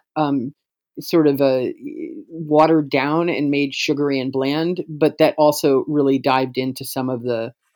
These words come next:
more screwed up ways that people behave when they're kind of spinning out of control. 'Cause, you know, Buffy's entire relationship with Spike on this season is, to me, as kinky, dark, complicated, worthy of debate as anything else that happens on the season.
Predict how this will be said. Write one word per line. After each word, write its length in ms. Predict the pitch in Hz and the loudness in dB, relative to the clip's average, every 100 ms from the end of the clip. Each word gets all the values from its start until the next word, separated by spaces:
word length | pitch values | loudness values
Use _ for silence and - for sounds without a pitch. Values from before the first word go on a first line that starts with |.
| - | -4
more 180 | 139 131 | -2 -2
screwed 400 | - - 143 131 | -6 -4 -2 -2
up 160 | 123 _ _ | -4 _ _
ways 280 | 139 127 135 | -4 -2 -2
that 140 | 113 - | -6 -4
people 260 | 135 120 | -6 -4
behave 380 | 127 127 143 131 | -6 -4 -2 -2
when 120 | 131 127 | -4 -8
they're 140 | 120 | -8
kind 140 | - 120 | -10 -10
of 80 | 120 | -8
spinning 320 | - 131 120 | -6 -6 -4
out 80 | 113 | -6
of 80 | |
control. 360 | - 123 - 208 - - - | -8 -4 -2 -2 -4 -8 -2
'Cause, 100 | 302 | 2
you 80 | |
know, 120 | 302 - - | 2 0 2
Buffy's 360 | 302 359 320 | 2 4 2
entire 420 | 240 220 208 196 180 | 0 -2 0 2 2
relationship 600 | 165 156 156 156 160 - | 2 0 -2 -4 -4 -2
with 120 | 143 | -4
Spike 400 | - - 175 - - | -4 0 0 0 -4
on 120 | 143 | -4
this 140 | 131 | -4
season 520 | - 147 143 135 123 - - | -2 -2 -2 -4 -6 -10 -4
is, 220 | 208 196 | -2 0
to 140 | - | 0
me, 420 | 190 175 156 143 _ | 2 4 4 2 _
as 300 | 196 180 160 - _ - | 4 4 2 -6 _ -10
kinky, 480 | - 277 262 240 220 | 0 4 4 2 -4
dark, 340 | 180 170 170 - - | 0 0 0 -4 -8
complicated, 680 | 196 180 175 - 170 156 | -2 -2 -2 0 2 2
worthy 400 | 143 151 160 160 | 2 2 4 4
of 120 | 151 139 | 2 2
debate 480 | 147 143 139 123 - | 0 2 2 0 -2
as 160 | 143 - | -4 -2
anything 420 | 151 151 147 127 | -2 -2 -4 -4
else 200 | 135 - | -4 -4
that 120 | 120 | -6
happens 320 | 131 127 123 | -6 -8 -6
on 100 | 120 | -6
the 60 | 120 | -6
season. 440 | - 135 92 67 | -8 -8 -8 -16